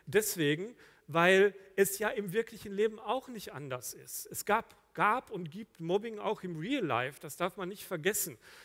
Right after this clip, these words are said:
Es wurden früher anonyme Briefe geschrieben, anonyme Anrufe gemacht.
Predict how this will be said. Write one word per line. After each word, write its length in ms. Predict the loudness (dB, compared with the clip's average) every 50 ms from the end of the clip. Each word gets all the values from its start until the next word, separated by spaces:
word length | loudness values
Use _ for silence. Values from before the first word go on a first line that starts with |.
| -18 -12
Es 120 | -4 0
wurden 240 | 2 2 2 2 -2
früher 320 | -8 -2 4 6 6 6
anonyme 400 | 6 2 -2 -2 -2 -2 -2 -4
Briefe 360 | -4 -2 -4 -4 -4 -4 -8
geschrieben, 400 | -8 -6 -8 -8 -6 -8 -8 -8
anonyme 440 | -6 -6 -4 -4 -4 -4 -4 -2 -2
Anrufe 500 | -2 -2 -4 -6 -8 -10 -10 -8 -6 -6
gemacht. 420 | -6 -4 -4 -4 -6 -6 -6 -14